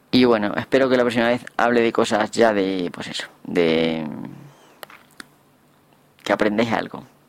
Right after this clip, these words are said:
Bueno, algo más interesante, quizá, menos de despotricar aquí. Vale, pues nada, amigos, hasta la próxima.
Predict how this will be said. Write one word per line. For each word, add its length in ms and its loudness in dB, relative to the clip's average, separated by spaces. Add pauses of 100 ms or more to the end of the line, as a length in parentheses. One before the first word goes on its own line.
(300)
Bueno, 380 -4 (1400)
algo 320 2
más 320 0
interesante, 480 -4
quizá, 320 -2
menos 400 0
de 460 0 (580)
despotricar 640 0
aquí. 220 -4 (1040)
Vale, 200 2
pues 160 0
nada, 220 -6
amigos, 240 -6
hasta 160 -10
la 80 0
próxima. 560 0